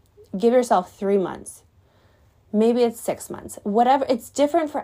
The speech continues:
everybody, but you have got to full send it when you do this. You have got to track the weekends. You have got to see what you are consuming,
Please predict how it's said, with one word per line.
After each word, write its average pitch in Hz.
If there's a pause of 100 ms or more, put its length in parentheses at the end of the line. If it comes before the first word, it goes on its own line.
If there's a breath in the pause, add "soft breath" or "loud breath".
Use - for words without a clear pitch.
everybody, 214
but 214
you 226
have 233
got 220
to 269
full 208
send 170
it 226
when 190
you 180
do 165
this. -
You 202
have 196
got 220
to 226
track 185
the 175
weekends. - (280 loud breath)
You 233
have 214
got 226
to 240
see 202
what 185
you 202
are 180
consuming, 170